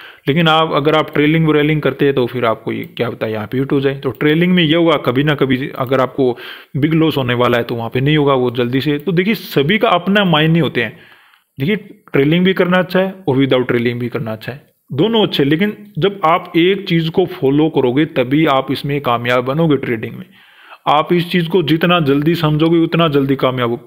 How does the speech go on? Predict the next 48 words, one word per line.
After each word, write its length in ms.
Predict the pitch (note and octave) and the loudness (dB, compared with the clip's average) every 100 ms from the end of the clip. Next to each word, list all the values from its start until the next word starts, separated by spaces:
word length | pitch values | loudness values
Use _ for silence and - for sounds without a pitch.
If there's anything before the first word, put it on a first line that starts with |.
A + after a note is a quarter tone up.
| _ | _
कभी-कभी 420 | C#3+ E3+ F3 E3 D#3+ | -2 0 2 2 2
आपके 260 | C3+ - D3 | 2 0 0
क्वेश्चन 300 | D#3 - C#3+ | 0 0 0
रहते 200 | B2 C#3 | 0 0
हैं, 60 | |
"सर, 120 | - C#3 | 0 -2
ट्रेडिंग 380 | - C3+ C#3+ C#3 | 0 0 0 0
में, 180 | C#3+ C#3 - - - | -2 -4 -14 -20 -2
ट्रेडिंग 260 | C#3+ C#3+ D3 | 0 0 -2
सीखने 260 | - C#3 | -2 -2
में 100 | C#3 | -2
कितना 300 | C3+ D#3+ E3 | -2 -2 0
टाइम 240 | C#3 B2 A#2+ | 0 -2 -4
लगता 260 | A#2+ - | -4 -6
है?" 60 | - - - _ | -14 -18 -20 _
टाइम 220 | D#3+ F#3+ F#3+ | -2 2 2
इतना 220 | F#3 F3+ | 2 2
लगता 240 | E3+ D3 | 2 2
है 80 | D#3+ | 0
जब 160 | D3 D3+ | 0 -2
तक 140 | D3 | 0
आप 200 | D3 D3 | 0 0
में 100 | D3 | -2
सुधार 380 | C#3 C3+ A#2+ A#2+ | -2 -2 0 0
ना 100 | B2 | -2
आ 80 | A#2 | -4
जाए। 200 | A#2 A#2+ - - | -6 -10 -14 -4
जब 180 | C#3+ D#3 | 0 2
आप 180 | D3+ D3+ | 2 2
ये 140 | D#3 | 0
चीज़ 280 | D3+ D#3+ C#3+ | 0 -2 0
नहीं 200 | C3+ C3 | -2 -2
समझाओ 380 | - C3+ C3 C3 | -4 -2 0 0
कि 120 | D3 C#3+ | 2 2
एक 100 | C3+ | 0
चीज़ 200 | C#3 C3 | -2 -4
को 100 | C3+ | -6
फॉलो 320 | - B2+ C3 | -2 0 0
करना 300 | B2+ B2 A#2+ | 0 -2 -2
होगा, 180 | A#2 A#2 A#2+ | -2 -2 0
बार-बार 440 | B2+ C#3 C#3 C#3 | 0 2 2 0
सिस्टम 380 | B2+ C3+ - C#3+ | 0 -4 -4 -4
चेंज 260 | C3+ C3+ C3 | -2 -4 -2
करोगे, 400 | B2+ C3 C#3+ D3+ - - - _ _ C#3+ | -2 0 0 -2 -8 -20 -20 _ _ -4
doesn't 360 | B2+ B2+ B2+ | -2 -2 -4
work 340 | A#2 A2+ - C#3 | -6 -6 -10 -8
that 280 | B2 B2 A#2+ | -2 -2 -2
thing। 200 | - | -10